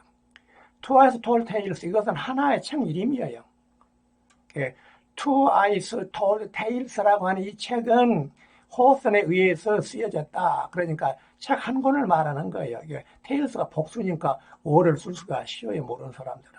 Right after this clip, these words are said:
이건 책 한 권의 책 이름이에요. 예, Two Eyes Told Tales라고 하는 책은, 에, 호슨에 의해서 쓰여졌다. 수동태이지 않아요? 그러니까 이번에는 워스를 써야지 워를 쓰면 안 된다. 왜냐하면 책 한 권의 이름이에요.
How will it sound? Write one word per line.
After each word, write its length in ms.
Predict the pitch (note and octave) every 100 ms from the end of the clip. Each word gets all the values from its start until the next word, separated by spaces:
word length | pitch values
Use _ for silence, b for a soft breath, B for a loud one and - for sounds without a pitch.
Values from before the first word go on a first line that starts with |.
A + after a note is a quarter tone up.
| _
이건 200 | D3+ D#3+
책 180 | C#3+ - -
한 140 | A#3
권의 240 | B3+ G3 - b b
책 180 | - C4+ D3+
이름이에요. 500 | C#3+ F#3+ G3+ C3 A2+ _ b b -
예, 140 | B2
Two 180 | - G#3
Eyes 260 | G3+ F3 D#3+
Told 240 | F3+ F3+ -
Tales라고 500 | A3 G#3+ G3+ G3 F3
하는 120 | D#3+
책은, 520 | - F#3+ G#3 A3+ A#3 B B B -
에, 120 | C3
호슨에 520 | C3+ F#3+ G3+ G3+ E3+
의해서 560 | D3+ D3 D3 D3 E3+ C#3
쓰여졌다. 520 | - D#3 C3 - B2+
수동태이지 520 | - A3 A3+ G3 E3+
않아요? 340 | D3+ - A#3 A#3+ _ _ _ _ -
그러니까 420 | E3 F3 E3 F#3
이번에는 340 | F3 F#3+ G#3 G#3 B
워스를 500 | - D#3+ F3+ F#3 D#3
써야지 400 | C#3 - D3+ C#3 E3+
워를 360 | C3 C#3+ C3
쓰면 240 | - D#3 A2
안 80 |
된다. 160 | B2 -
왜냐하면 300 | B2 D3+ C#3
책 180 | - A#3+
한 220 | - A3
권의 180 | B3+ - A2+
이름이에요. 520 | G3 C4 C4 -